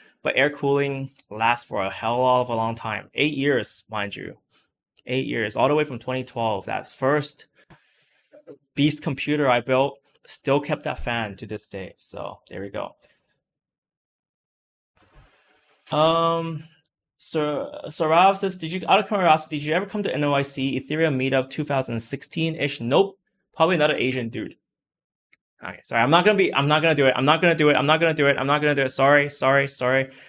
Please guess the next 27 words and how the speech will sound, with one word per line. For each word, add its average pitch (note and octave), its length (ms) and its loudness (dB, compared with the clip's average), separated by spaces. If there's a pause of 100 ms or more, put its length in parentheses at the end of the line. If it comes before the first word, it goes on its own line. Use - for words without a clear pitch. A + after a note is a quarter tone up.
(160)
Almost C#3+ 320 0
had C3+ 120 0
a B2+ 40 0
racist A#2+ 360 -2
comment, A2+ 440 -4
but - 240 -6
no, A2 400 -4
no, G#2+ 340 -6
no, F#2 380 -4
no. A2+ 60 -6
I A2+ 100 -2
stopped F#2+ 240 2
myself. G#2 480 -4 (200)
I - 40 -10
stopped A2+ 240 0
myself. G2+ 480 -6 (540)
But A2+ 100 4
yeah, G2 160 4
so B2+ 240 4
it's A#2+ 120 0
probably D#3 180 4
another A#2+ 180 2
Asian G2 300 -4
dude. F#2 280 -12
I B2 100 4
wasn't D3 280 2
there. A2 300 2